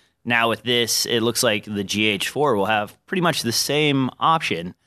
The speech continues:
A little bit late to the game, but, uh, I think they're expecting a lot of people are gonna be excited about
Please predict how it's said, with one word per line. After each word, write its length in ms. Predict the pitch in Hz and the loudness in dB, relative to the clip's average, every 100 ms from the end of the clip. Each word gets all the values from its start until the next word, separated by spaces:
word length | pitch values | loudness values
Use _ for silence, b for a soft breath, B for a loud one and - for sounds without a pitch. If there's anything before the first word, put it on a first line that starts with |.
| _ _ _ | _ _ _
A 300 | 95 110 117 | -2 2 2
little 340 | 120 185 233 214 | 2 0 0 2
bit 160 | 185 | 0
late 320 | 151 175 - 127 | 2 0 0 -2
to 80 | |
the 100 | 147 | 0
game, 380 | 123 143 170 147 | 2 2 2 0
but, 240 | 107 107 123 | 0 0 2
uh, 220 | 110 104 _ _ - | 0 -2 _ _ -12
I 80 | 95 | -4
think 220 | 156 147 | -2 2
they're 120 | 135 | 2
expecting 420 | 117 - 135 135 | 2 0 0 2
a 20 | 120 | 2
lot 140 | 120 | 2
of 60 | 120 | 0
people 180 | 117 120 | 0 2
are 60 | |
gonna 140 | 110 104 | 2 2
be 80 | |
excited 480 | 104 - - 107 107 | 0 0 2 2 2
about 460 | 101 98 104 101 | 0 0 0 -2